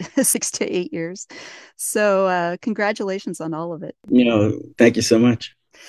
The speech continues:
Speaker 1: So this is just, you know, an amazing time to,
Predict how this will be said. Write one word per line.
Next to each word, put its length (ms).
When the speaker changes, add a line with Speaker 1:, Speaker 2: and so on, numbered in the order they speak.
Speaker 1:
So 340
this 280
is 80
just, 300
you 100
know, 420
an 80
amazing 420
time 360
to, 240